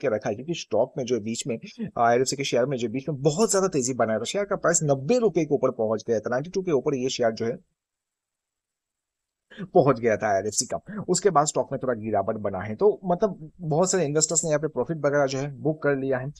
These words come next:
तो इसका मतलब ये नहीं कि stock में गिरावट बन रहा है तो यहाँ पे तुरंत ही बेच लेना चाहिए। अगर कोई hold कर सकता है आईआरएफ़सी के share में, तो हमें लगता है कि थोड़ा सा हमें hold करना चाहिए यहाँ पे, और उसके बाद मतलब हो सकता है कि यहाँ से एक अच्छा खासा जो है stock में तेजी बने।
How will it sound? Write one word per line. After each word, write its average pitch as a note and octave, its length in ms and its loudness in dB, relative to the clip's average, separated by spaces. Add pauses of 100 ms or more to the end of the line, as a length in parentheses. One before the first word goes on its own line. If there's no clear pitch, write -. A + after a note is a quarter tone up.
(240)
तो G3 60 6
इसका G3+ 200 4
मतलब G3+ 280 0
ये D#3 160 -2
नहीं E3+ 180 -4
कि E3+ 100 -6
stock C#3 280 -2
में D3 100 -4
गिरावट A#2 420 -2
बन A2 220 -4
रहा A#2+ 360 -2
है C3+ 180 4
तो F#3 380 -6
यहाँ D3 160 4
पे - 80 -8
तुरंत D3 320 0
ही E3+ 140 -2
बेच A2+ 280 -4
लेना G#2+ 160 0
चाहिए। G2+ 220 -6
अगर D3+ 240 0
कोई G#3+ 160 6
hold F#3 360 6
कर C#3+ 160 -2
सकता C#3+ 380 -4
है C#3 160 0
आईआरएफ़सी G#2+ 400 0
के C3+ 120 -4
share A#2+ 220 0
में, A#2 120 -6
तो D#3 80 -4
हमें D3 260 -2
लगता D#3+ 220 -2
है D3 40 -8
कि D#3+ 80 -6
थोड़ा B2 200 -2
सा B2+ 120 -4
हमें A#2+ 100 -4
hold D3+ 360 -4
करना D3 260 0
चाहिए C#3+ 260 -2
यहाँ C3 160 4
पे, D3 120 -4 (380)
और C#3 200 6
उसके E3 300 -2
बाद D3 340 2
मतलब C3 640 -2
हो D#3+ 80 0
सकता C#3+ 240 -4
है C3 40 -2
कि C3 80 -4
यहाँ A#2 120 4
से C3 120 -2
एक A#2+ 80 -2
अच्छा A#2 200 -2
खासा A#2+ 260 -2
जो A2+ 120 -4
है A2+ 80 0
stock A2+ 280 -4
में A#2 100 -6
तेजी C#3+ 440 2
बने। D#3+ 280 2